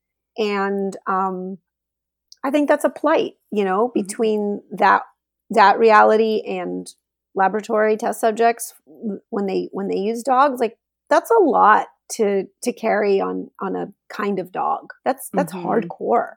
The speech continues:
Speaker 2: Yeah. No, I definitely, I completely agree. I think especially recently, there's been a lot more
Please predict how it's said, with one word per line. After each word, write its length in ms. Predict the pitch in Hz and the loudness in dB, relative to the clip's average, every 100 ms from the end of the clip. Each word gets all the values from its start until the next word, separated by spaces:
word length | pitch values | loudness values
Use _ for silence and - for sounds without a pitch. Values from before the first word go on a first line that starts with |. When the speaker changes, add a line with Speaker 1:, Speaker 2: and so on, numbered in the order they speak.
| _ _ _ _ | _ _ _ _
Speaker 2:
Yeah. 460 | 190 180 170 160 160 - _ _ _ | -10 -4 0 0 -2 -8 _ _ _
No, 160 | 190 202 | 0 2
I 100 | 190 | 2
definitely, 480 | 190 185 190 180 143 | 0 -2 -4 -4 0
I 280 | 175 170 170 - | 0 0 -4 -12
completely 460 | 185 - 190 - | -12 -6 -4 -4
agree. 320 | 170 175 170 151 | -4 -2 0 0
I 100 | 170 | 0
think 380 | 180 170 - _ _ _ - | -4 -6 -12 _ _ _ -8
especially 520 | 175 - 208 - 190 | -8 2 2 4 0
recently, 420 | 165 170 160 160 | 0 -4 -4 -4
there's 220 | 160 165 - | -4 -4 -4
been 180 | 156 | -4
a 100 | 120 | -2
lot 220 | 160 156 143 | 2 2 2
more 360 | 156 151 151 | -2 0 -2